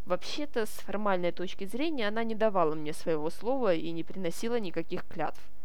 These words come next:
на что я ей указал. «Дух соглашения важнее, чем его буква», — сказала она. «Скажи,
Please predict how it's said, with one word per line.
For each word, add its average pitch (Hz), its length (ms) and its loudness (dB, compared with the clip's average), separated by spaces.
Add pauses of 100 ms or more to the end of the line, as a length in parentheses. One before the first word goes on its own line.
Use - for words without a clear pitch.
(160)
на 180 120 2
что - 200 -2
я 202 220 0
ей 180 160 2
указал. 170 480 0 (1400)
«Дух 208 280 0
соглашения 226 720 0
важнее, 233 340 0
чем 175 200 -2
его 165 200 0
буква», — 156 420 -2 (460)
сказала 165 460 0
она. 180 260 -2 (680)
«Скажи, 220 560 0